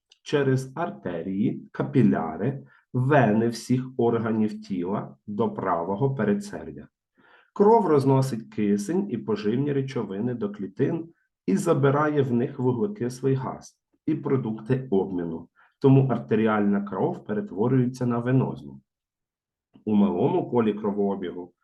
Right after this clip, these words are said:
кров рухається від правого шлуночка через легені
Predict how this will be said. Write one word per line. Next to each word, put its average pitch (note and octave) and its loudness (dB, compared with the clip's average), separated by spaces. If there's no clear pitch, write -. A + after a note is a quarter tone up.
кров F3 4
рухається D3 2
від A#2+ -4
правого F#2+ -2
шлуночка B2+ -2
через A2 -2
легені G#2 -2